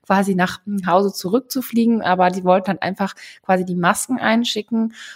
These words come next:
Und ich muss sagen, die Kunden, die das Thema angesprochen haben, waren auch immer Kunden, die Hilfe benötigt haben. Also es hat jetzt keiner einfach so über das Thema mit mir ge-, geschnackt, sondern wenn Leute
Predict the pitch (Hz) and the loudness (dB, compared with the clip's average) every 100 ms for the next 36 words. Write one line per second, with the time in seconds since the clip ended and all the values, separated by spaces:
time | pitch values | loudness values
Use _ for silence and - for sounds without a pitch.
0 | - - 196 190 - 196 214 202 202 202 | -6 0 0 0 -2 -4 -2 2 4 4
1 | 214 208 208 202 214 - 233 220 208 208 | 2 -2 -6 -4 -4 2 2 4 0 0
2 | 208 208 220 214 196 226 233 - 220 220 | -2 0 2 2 2 2 0 -2 -4 -2
3 | 214 208 202 190 190 185 196 - 196 185 | 0 2 2 2 0 0 -6 -6 -2 0
4 | 190 - 214 208 190 185 165 - 196 196 | 0 -2 -2 0 -2 -2 -6 0 0 0
5 | 160 170 165 170 - 160 160 160 170 190 | -2 -2 -2 -6 0 0 2 0 -2 -4
6 | 190 180 - 185 190 190 185 - - - | -6 -6 0 2 4 2 -2 -16 -10 -2
7 | 185 185 170 220 240 214 202 - 214 196 | 0 0 0 2 4 4 0 0 0 0
8 | 202 202 190 202 - 196 196 - 175 170 | 0 -2 -2 -4 -2 0 -2 -2 -4 -2
9 | 185 202 190 196 208 | 0 4 4 4 2